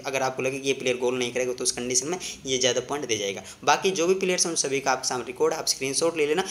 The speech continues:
Victor Moses previous season में चार goal दो assist, तो इसलिए मैं इसको पिक करके चलाऊँ। बाकी का आप सामने सभी players का record आप screenshot ले लेना। अब बात करते हैं जो second team है Sochi, जो उसके players हैं उनके बारे में कि कौन से player ने कितने goal और कितना assist किए,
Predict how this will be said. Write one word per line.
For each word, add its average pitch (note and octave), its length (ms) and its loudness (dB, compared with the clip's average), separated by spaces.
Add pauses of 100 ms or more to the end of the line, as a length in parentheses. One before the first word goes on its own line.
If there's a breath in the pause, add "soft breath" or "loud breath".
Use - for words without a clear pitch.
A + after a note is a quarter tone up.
(160 loud breath)
Victor G#3 400 2
Moses G3 360 2
previous F3 440 2
season D3+ 220 -4
में D#3+ 120 -4 (140)
चार C#3+ 280 4
goal D3 180 2
दो C3+ 180 0
assist, F3+ 360 2
तो D#3+ 100 -2
इसलिए F#3+ 220 2
मैं F3 100 2
इसको E3 180 -2
पिक - 260 -10
करके A#2 180 -4
चलाऊँ। G2 240 -6 (220 loud breath)
बाकी D3 220 4
का F3 120 0
आप E3 100 2
सामने E3+ 200 -2
सभी C3 200 0
players C3 260 0
का B2+ 80 -4
record C3+ 240 -2
आप D#3 100 -2
screenshot D#3 500 0
ले A2 120 -2
लेना। G#2 160 -8 (240 loud breath)
अब F3+ 180 4
बात G3 240 4
करते F3 160 -6
हैं F3 60 -2
जो F3+ 60 0
second C3 480 0
team B2 200 -4
है F3 220 -10
Sochi, - 520 0 (140)
जो D#3 120 4
उसके F#3+ 240 6
players C#3+ 440 -2
हैं - 100 -10
उनके F3+ 240 -2
बारे A2 200 0
में A2+ 100 -10
कि C#3+ 60 -6
कौन F#3 300 2
से G3+ 100 0
player D#3+ 180 2
ने D#3 60 -6
कितने G3 380 0
goal E3+ 160 6
और - 180 -6
कितना F#3+ 360 0
assist G#3+ 300 2
किए, G3+ 200 -2